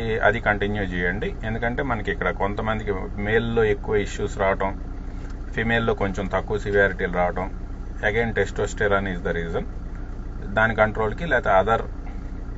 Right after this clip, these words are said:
flavonoids కూడా hibiscus sabzarifa రోజెల్లా అంటాం, గోంగూర పువ్వుల టీ, అది కూడా బాగుంది, అది కంటిన్యూ చేయండి. రోజ్మేరీ పిల్లలకి,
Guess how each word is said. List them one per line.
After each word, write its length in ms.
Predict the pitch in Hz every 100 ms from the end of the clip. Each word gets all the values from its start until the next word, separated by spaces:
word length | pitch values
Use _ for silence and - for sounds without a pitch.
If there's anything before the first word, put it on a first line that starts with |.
| - - - -
flavonoids 520 | 110 101 101 104 98 -
కూడా 180 | 101 - - - - - - - - -
hibiscus 420 | 101 101 - 107 -
sabzarifa 540 | 95 90 95 90 101 92
రోజెల్లా 380 | 92 98 87 85
అంటాం, 220 | 80 80 156 - - 101
గోంగూర 240 | 98 95 85 90
పువ్వుల 240 | 82 80 80
టీ, 80 | 85 - - - - - - - 98
అది 100 | 95
కూడా 140 | 101 98
బాగుంది, 380 | 85 85 85 90 - - - -
అది 120 | 101 95
కంటిన్యూ 280 | 92 101 104
చేయండి. 200 | 85 82 87
రోజ్మేరీ 460 | 101 107 117 120 139 - - - -
పిల్లలకి, 460 | 135 156 170 135